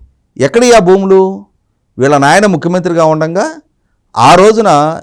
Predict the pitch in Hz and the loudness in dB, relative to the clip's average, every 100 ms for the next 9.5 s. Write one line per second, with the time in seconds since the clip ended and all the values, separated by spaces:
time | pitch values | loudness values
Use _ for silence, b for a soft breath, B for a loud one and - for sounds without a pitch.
0 | - 139 165 160 165 208 - 220 170 - | -10 -2 0 0 0 -2 -2 -2 0 0
1 | 175 170 156 151 139 101 - _ _ 117 | -2 -2 -2 0 2 0 -6 _ _ -4
2 | 156 139 147 156 185 190 175 170 147 143 | -4 -2 -4 -4 0 -2 -2 -6 -6 -4
3 | 147 160 156 135 131 147 156 156 156 147 | -2 -4 -6 -6 -4 -4 -6 -6 -6 -6
4 | 131 110 95 101 131 - _ _ _ _ | -8 -8 -8 -10 -12 -18 _ _ _ _
5 | _ - 110 214 208 226 190 190 143 - | _ -4 -4 -2 0 0 0 -4 -4 -4
6 | 233 311 _ _ 120 127 175 208 208 175 | -8 -10 _ _ -6 -2 0 0 2 2
7 | 190 294 - 160 180 175 180 180 185 160 | 0 -4 -8 -4 -4 -2 -4 -4 -6 -4
8 | 156 165 185 156 156 170 165 156 160 143 | -4 -4 -6 -4 -4 -4 -6 -8 -8 -8
9 | 147 190 165 117 127 | -8 -6 -4 -4 -6